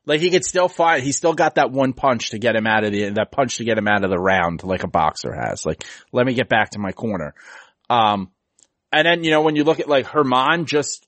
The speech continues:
Herman has to figure it out. He's gotta step up. Can't get behind early in the game.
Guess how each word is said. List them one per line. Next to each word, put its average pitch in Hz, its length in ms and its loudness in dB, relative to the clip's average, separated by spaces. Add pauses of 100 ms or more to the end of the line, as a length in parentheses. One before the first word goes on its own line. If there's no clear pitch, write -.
Herman 139 380 0
has 127 440 -4
to 123 320 2 (500)
figure 156 340 0
it 160 40 4
out. 147 120 4
He's 117 140 -4
gotta 123 180 2
step 135 260 0
up. 131 240 0
Can't 120 240 -2
get 127 140 2
behind 123 340 -2
early 117 520 2
in 107 120 -6
the 107 80 -6
game. 98 300 -4